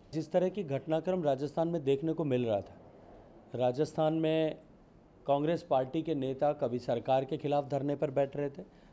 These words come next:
कभी सरकार में जो है नेता बदलने के लिए काम कर रहे थे, कभी सरकार को सदन पर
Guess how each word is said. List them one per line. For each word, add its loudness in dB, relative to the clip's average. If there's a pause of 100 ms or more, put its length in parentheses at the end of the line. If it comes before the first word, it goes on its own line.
(140)
कभी 0
सरकार 0
में 0 (260)
जो 0
है 2 (360)
नेता 4
बदलने 4
के -2
लिए 2
काम 2
कर 0
रहे 2
थे, -6 (600)
कभी 4
सरकार 2
को -4
सदन 0
पर 2